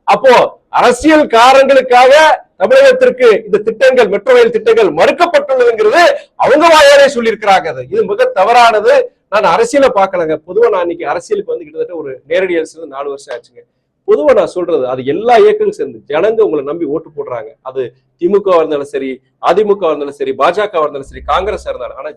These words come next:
ஜனங்களுக்காண்டி நீங்க இது பண்ணுங்க. அரசியல் காரணத்துக்காண்டி, நீங்க அரசியல் பழி தீர்க்கிறதுக்காண்டி ஜனங்களை தண்டிக்காதீங்க. அதுதான் என்னுடைய அன்பான ஒரு வேண்டுகோள். சகோதரி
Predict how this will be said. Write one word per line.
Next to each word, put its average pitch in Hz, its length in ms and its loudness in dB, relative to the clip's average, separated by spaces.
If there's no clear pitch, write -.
ஜனங்களுக்காண்டி 185 640 -8
நீங்க 135 160 -20
இது 131 140 -20
பண்ணுங்க. 117 220 -20
அரசியல் 247 500 2
காரணத்துக்காண்டி, 180 760 0
நீங்க 196 220 2
அரசியல் 233 400 2
பழி 226 200 2
தீர்க்கிறதுக்காண்டி 202 640 0
ஜனங்களை 285 460 4
தண்டிக்காதீங்க. 190 560 -2
அதுதான் 240 360 4
என்னுடைய 208 300 4
அன்பான 214 400 4
ஒரு 175 140 -2
வேண்டுகோள். 196 380 0
சகோதரி 214 400 4